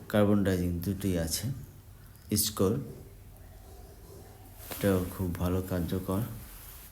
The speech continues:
এটা ষোলো লিটার পানিতে এক মুটকি দিব,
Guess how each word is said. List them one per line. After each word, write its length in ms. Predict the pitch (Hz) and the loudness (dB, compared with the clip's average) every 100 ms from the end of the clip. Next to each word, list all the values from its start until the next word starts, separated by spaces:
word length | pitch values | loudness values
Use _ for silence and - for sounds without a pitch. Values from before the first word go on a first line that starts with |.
| - - - - - - - - - - - - - - - - | -18 -18 -18 -18 -18 -20 -20 -18 -16 -16 -16 -16 -16 -16 -12 -4
এটা 260 | 98 98 95 - - - - - - - - | 0 2 0 -4 -12 -18 -18 -18 -18 -16 -6
ষোলো 280 | - 107 110 | 0 6 6
লিটার 180 | 107 | 6
পানিতে 600 | 95 98 95 92 95 92 90 - - - - - - - - - | 4 4 4 2 2 2 2 -6 -16 -18 -18 -18 -20 -18 -18 -4
এক 180 | 95 98 - - | 0 0 -2 -4
মুটকি 380 | 104 95 - 98 | -2 -2 -2 2
দিব, 280 | 92 92 | 2 4